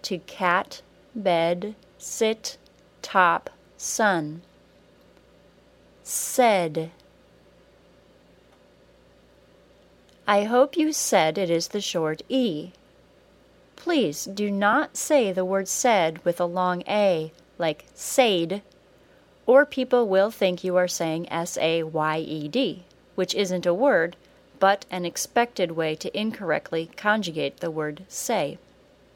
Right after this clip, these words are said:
Number three, done. D O N E, done.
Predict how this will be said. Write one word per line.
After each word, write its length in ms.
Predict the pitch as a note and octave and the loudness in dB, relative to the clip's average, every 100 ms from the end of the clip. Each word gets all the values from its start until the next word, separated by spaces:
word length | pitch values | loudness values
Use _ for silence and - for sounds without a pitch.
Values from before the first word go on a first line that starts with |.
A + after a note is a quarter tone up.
| _ _ _ _ - _ _ _ _ _ _ | _ _ _ _ -20 _ _ _ _ _ _
Number 220 | C4 C4+ D#4 | 0 0 0
three, 480 | - C#4+ G3+ D#3 - _ _ _ _ _ _ _ _ _ _ - F3 | 2 2 2 -2 -16 _ _ _ _ _ _ _ _ _ _ -12 2
done. 600 | G#3 G#3 E3 D#3 D#3+ - _ _ _ _ _ _ _ _ F3 | 4 4 0 -4 -8 -14 _ _ _ _ _ _ _ _ -8
D 380 | F3 A3 A3+ A3 - | -2 0 0 -2 0
O 380 | G3+ F#3+ F#3 - | 2 4 0 -2
N 400 | F#3 F3 E3+ F3 - | -2 -2 -2 -6 -6
E, 460 | G3+ F3+ D#3 D#3+ F3+ _ _ _ _ _ _ F#3 | -6 -4 -6 -12 -18 _ _ _ _ _ _ -6
done. 680 | F3 G3 F#3 E3+ D#3+ D3+ D#3+ | 2 4 4 0 -2 -8 -12